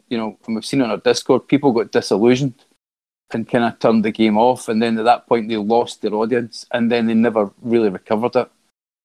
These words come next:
Uh, even, even with those, those cards, I just think people got fed up. And, uh, you know, I've heard it many times on the, the, you know, on, on the podcast, people put their consoles on at six and turned it off at one minute past six.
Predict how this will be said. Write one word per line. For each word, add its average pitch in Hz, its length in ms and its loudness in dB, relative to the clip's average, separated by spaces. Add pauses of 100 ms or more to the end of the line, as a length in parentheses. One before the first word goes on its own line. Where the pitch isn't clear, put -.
(180)
Uh, 104 140 -6
even, 110 440 0
even 113 240 -2
with 104 100 0
those, 104 340 -2
those 107 180 -2
cards, 110 360 2
I 104 40 -6
just - 240 -10
think 107 200 -2
people 104 240 0
got 95 240 -6
fed 107 300 0
up. - 260 0 (460)
And, 101 300 -6
uh, 104 220 0
you 117 140 -2
know, 104 160 -2
I've - 100 -18
heard 113 200 0
it 110 60 -6
many 113 200 -4
times 113 180 -2
on 110 80 0
the, 107 100 -2
the, - 200 -8
you 120 100 -4
know, 110 220 -10
on, 113 180 -6 (280)
on 113 100 -4
the 110 60 -6
podcast, 113 520 0
people 117 220 4
put - 220 0
their - 80 -4
consoles 123 480 2
on 120 100 4
at 110 100 -8
six - 340 -2
and 123 120 -4
turned 123 220 2
it 123 40 2
off 123 200 2
at 113 80 -8
one 135 180 2
minute 131 260 -2
past 151 260 0
six. - 340 -4